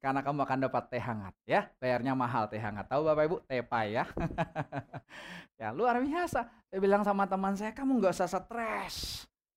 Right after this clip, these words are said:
Nggak usah stres." Kenapa stres? Karena gereja bukan milik kamu kok, bukan milik pendeta, gereja miliknya Tuhan.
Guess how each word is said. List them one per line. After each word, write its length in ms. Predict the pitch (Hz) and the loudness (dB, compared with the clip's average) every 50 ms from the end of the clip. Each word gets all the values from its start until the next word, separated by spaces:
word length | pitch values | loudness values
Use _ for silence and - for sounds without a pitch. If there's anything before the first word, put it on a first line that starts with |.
| _ _ _ _ _ _ _ _ _ _ _ _ _ - | _ _ _ _ _ _ _ _ _ _ _ _ _ -6
Nggak 140 | 190 202 208 | -4 -2 -2
usah 140 | - 254 247 | -2 -2 -2
stres." 340 | 254 247 247 - 262 247 233 | -2 -4 -4 -4 -4 -4 -4
Kenapa 300 | 233 294 349 403 370 403 | -4 -8 -8 -6 -6 -6
stres? 380 | 359 - 339 - 403 403 - - | -6 -6 -6 -4 -2 -2 -2 -2
Karena 180 | - 269 277 | -2 -2 0
gereja 380 | 285 247 262 277 269 220 302 320 | 0 2 2 2 2 2 2 2
bukan 240 | 381 403 392 330 339 | 2 0 0 0 -2
milik 240 | 359 370 381 370 - | -2 -2 -2 -2 -2
kamu 320 | 359 381 381 403 415 403 | -4 -4 0 0 0 2
kok, 160 | - 294 247 | 2 0 0
bukan 180 | 233 240 254 262 | 2 2 2 2
milik 220 | 262 262 277 - | 2 0 -4 -4
pendeta, 400 | - 254 254 320 330 330 320 302 | -4 -2 0 0 0 0 -2 -2
gereja 320 | 254 339 359 339 349 370 349 | 0 0 0 0 0 0 0
miliknya 320 | 269 214 214 220 196 196 | 0 0 0 0 -2 -4
Tuhan. 400 | 190 196 180 - 131 135 98 90 | -2 -2 -2 -2 -2 -4 -6 -8